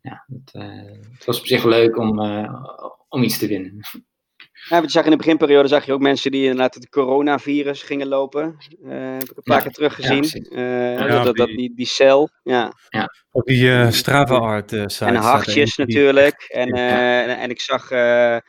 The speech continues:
Speaker 2: vorige week, eh, met name in Amerika ook veel, eh, Black Lives Matters, eh, vormen en letters en
Speaker 1: Ja.
Speaker 2: dergelijke. Eh,
Speaker 3: Ja.
Speaker 2: en, en de, en, en de vuist.
Speaker 1: Ja, en in de
Speaker 2: Eh,
Speaker 1: U K was, eh, eh, N H S, eh, veel gedaan, eh, National,
Speaker 2: Ja.
Speaker 1: eh, Health
Speaker 2: Health
Speaker 1: System.
Speaker 2: Service.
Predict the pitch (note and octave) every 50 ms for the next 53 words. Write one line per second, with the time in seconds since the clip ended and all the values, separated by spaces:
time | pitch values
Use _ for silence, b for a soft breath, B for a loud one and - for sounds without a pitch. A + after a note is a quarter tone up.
0 | b b b b b b _ - A#2+ - - - C3+ C3+ B2+ B2 B2 B2 B2 A#2+
1 | A#2+ A#2+ - B2 A#2+ A#2 A#2 A2+ A#2 A#2 A#2 A#2 A#2+ A#2+ A#2+ A#2+ A#2+ A#2+ B2 B2
2 | A#2 A#2+ A2 - A#2+ G#2+ A#2 - - - B2+ B2 A#2+ A#2+ A#2+ A#2+ A2+ A2 A#2+ B2
3 | - - B2 A#2+ A2+ - A#2+ A#2+ B2+ C3+ C#3+ D3 D3 - - - C#3 C3+ C3+ C3+
4 | C3+ C3 B2 - - C3 C3+ C3 C3 C3 C3 C3 B2+ A#2 B2 B2 B2+ C3 B2+ -
5 | C3 - - B2 A#2 A#2 B2 B2 A#2 - B2 A#2+ A2+ - B2+ B2+ C3 - - A#2+
6 | A#2 A#2 A#2 A#2 A2+ A#2 A#2 A2+ A#2 A2+ A2+ A#2 A2+ A#2 A2+ A2+ A2+ A2+ A#2 -
7 | A#2 A2+ A2+ - - B2 A#2 B2 B2+ C#3+ - - - - - _ _ _ _ _
8 | _ _ _ A2+ A2 G#2 - A2+ A2+ A2+ A2+ A2 A2 A2+ A2 A2+ A#2 A2+ - C3
9 | B2+ B2 A#2+ A#2+ A#2+ A2+ - - - A#2+ A#2 A#2 A2+ A2 A2+ A2 A2+ A2+ - -
10 | - - A2+ A2 - - - C#3 C3+ C3 A#2+ A#2 A2 - - - C3+ C3+ C3+ -
11 | - - - D3+ C#3 C#3 C3+ C3+ D3+ D3 C3+ C3 - - C3+ C3+ C#3+ D3+ D3 C#3+
12 | C3+ C3 B2 B2+ B2+ B2 B2 B2 A#2+ A#2+ A#2 B2 A#2 A#2+ B2 A#2+ - - C3 D#3+
13 | B2 B2 B2 A#2+ A2+ A2+ A#2 A2 A2 A#2+ B2+ C#3 - - A2+ A2+ - - - D3+
14 | D3 E3 D3 D3 - - -